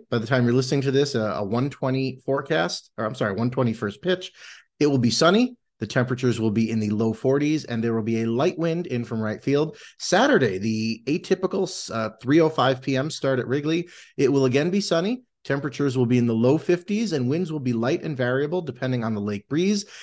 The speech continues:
And then Sunday, the classic one twenty start. It will again be sunny. Temperatures will be in the mid fifties, winds again light and variable. So this weekend, if you've got the time and the means, it sounds like a great time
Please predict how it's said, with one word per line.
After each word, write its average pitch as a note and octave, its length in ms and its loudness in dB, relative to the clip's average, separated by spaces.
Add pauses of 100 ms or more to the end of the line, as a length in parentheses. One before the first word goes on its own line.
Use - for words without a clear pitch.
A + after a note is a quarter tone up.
(140)
And A#3 100 2
then B3 140 4
Sunday, D#3 420 4
the B2+ 120 0
classic A2+ 440 -4
one B2 220 -2
twenty A#2+ 260 -2
start. A#2+ 400 -2
It A#2 60 -6
will D3+ 140 0
again G3+ 240 2
be G3 100 -2
sunny. C#3+ 420 -4 (300)
Temperatures G3 580 2
will D#3+ 80 4
be C3 160 4
in B2 80 4
the A2 80 2
mid C#3 300 2
fifties, D#3 560 -2 (240)
winds D3 260 0
again C3 260 2
light B2+ 220 2
and A#2+ 140 -4
variable. A2+ 440 -2
So A2+ 160 -6
this D#3 240 -2
weekend, E3 540 -2 (180)
if A2 140 -4
you've C3 160 2
got C3+ 180 2
the B2 60 -6
time C#3 360 2
and A#2+ 80 2
the A#2 40 0
means, A#2+ 300 2
it F#2 80 -10
sounds C3+ 180 -4
like A2+ 140 -4
a G#2 100 -2
great B2 420 -2
time A2 420 -2